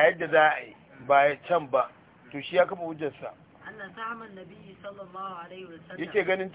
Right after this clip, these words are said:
Speaker 1: cewa shi ka san manzon Allah sallallahu alaihi wa sallam.
Speaker 2: Lil imami.
Speaker 1: Wato na shugaba ne.
Speaker 2: Ba'dahu.
Speaker 1: Wato bayan rasuwar manzon Allah sallallahu alaihi wa sallam. To yanzu shugaba ne zai kwashi.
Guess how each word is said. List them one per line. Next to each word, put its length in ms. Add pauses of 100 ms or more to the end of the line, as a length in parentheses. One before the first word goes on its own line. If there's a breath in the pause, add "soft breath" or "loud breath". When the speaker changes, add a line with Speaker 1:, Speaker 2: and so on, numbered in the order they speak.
Speaker 1:
cewa 340
shi 300
ka 220
san 120
manzon 380
Allah 300
sallallahu 380
alaihi 160
wa 140
sallam. 220 (140)
Speaker 2:
Lil 280
imami. 440 (260)
Speaker 1:
Wato 380
na 120
shugaba 520
ne. 200 (140)
Speaker 2:
Ba'dahu. 680 (560)
Speaker 1:
Wato 480
bayan 480
rasuwar 240
manzon 220
Allah 240
sallallahu 0
alaihi 0
wa 80
sallam. 560
To 60
yanzu 220
shugaba 340
ne 100
zai 140
kwashi. 420